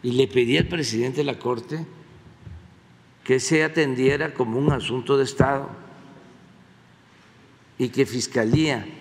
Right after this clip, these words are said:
Poder Judicial y el Poder Ejecutivo nos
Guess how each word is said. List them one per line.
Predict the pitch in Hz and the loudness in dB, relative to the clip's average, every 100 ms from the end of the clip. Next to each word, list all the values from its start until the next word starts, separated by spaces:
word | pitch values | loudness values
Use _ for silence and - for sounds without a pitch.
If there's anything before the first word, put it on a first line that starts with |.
| - - - - | -20 -20 -20 -4
Poder | 113 135 | 0 2
Judicial | 143 151 127 - 123 107 - - - 117 | 2 2 2 4 4 2 -4 -18 -10 -2
y | |
el | 117 | 0
Poder | 107 139 | 2 2
Ejecutivo | 160 156 101 90 139 175 180 - - - - - - - - - - | 2 0 -2 -2 2 2 0 -8 -18 -20 -2 0 0 -6 -20 -20 -4
nos | 127 160 - - | 0 0 0 -12